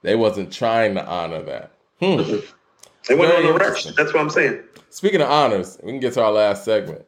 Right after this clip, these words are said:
Speaker 1: 'cause we're all caught up with the super chats and whatnot. You
Speaker 2: Okay.
Speaker 1: hear about the fact that the Grammys have rolled out their nominees?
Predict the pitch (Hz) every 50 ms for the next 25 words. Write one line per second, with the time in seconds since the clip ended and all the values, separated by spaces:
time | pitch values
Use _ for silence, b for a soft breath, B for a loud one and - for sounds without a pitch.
0 | _ - 95 87 98 95 95 95 - - 104 98 92 90 92 82 - - - 123
1 | - - - - 92 87 90 - 90 92 90 87 95 90 87 - - - _ _
2 | _ _ _ _ _ _ _ _ _ _ _ 92 95 107 113 113 117 120 123 123
3 | 113 113 113 110 107 110 - 113 101 - 120 117 113 113 113 - 117 101 98 110
4 | 101 92 95 - - 107 107 110 113 113 113 113 117 117 117 113 - 117 113 104
5 | 95 107 113 117 117 117 117 120 120 120 120 120 - 131 127 123 127 131 131 131
6 | 135 135 139 147 156 160 170 185 202 214 - - - - -